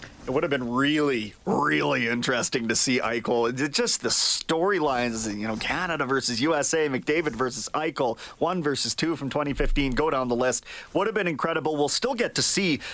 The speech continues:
the Eichel-McDavid matchup, though the jersey colors won't make it as exciting. But, I mean, for Vegas to land yet another big fish,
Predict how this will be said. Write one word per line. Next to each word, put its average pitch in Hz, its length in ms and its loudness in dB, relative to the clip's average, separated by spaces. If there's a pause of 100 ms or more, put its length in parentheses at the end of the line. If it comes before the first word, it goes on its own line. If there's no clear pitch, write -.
(140)
the 139 100 2
Eichel-McDavid 135 760 0
matchup, 127 500 -2
though 127 180 0
the 120 80 -2
jersey 127 360 -2
colors 127 340 -2
won't 117 180 0
make 123 220 0
it 117 180 -2
as 135 320 -2
exciting. 135 600 0
But, 123 200 -2 (460)
I 123 100 0
mean, 131 200 0
for 131 120 0
Vegas 185 380 -2
to 170 100 0
land 151 320 0
yet 147 160 2
another 151 320 0
big 127 280 -2
fish, - 540 -2